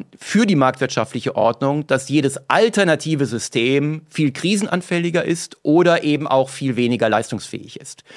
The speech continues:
Und wenn wir dieses, ähm, Argument stärker, äh, strapazieren, zu sagen, ja, es geht hier nicht um heile Welt, es geht nicht um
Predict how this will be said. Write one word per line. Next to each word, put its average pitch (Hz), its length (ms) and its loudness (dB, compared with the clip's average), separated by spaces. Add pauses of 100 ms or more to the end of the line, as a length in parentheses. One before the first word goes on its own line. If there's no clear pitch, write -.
(320)
Und 131 240 0
wenn 151 140 4
wir 143 100 4
dieses, 196 760 -2
ähm, 139 600 2
Argument 139 440 2
stärker, 131 760 2
äh, 123 160 0
strapazieren, 113 720 -2
zu 110 80 -8
sagen, 113 220 2
ja, 143 80 2
es 156 120 -6
geht 180 160 0
hier 170 120 2
nicht 175 160 0
um 139 180 2
heile 139 300 4
Welt, 131 300 2
es 120 100 -8
geht 147 220 -2
nicht 156 240 -4
um 139 380 0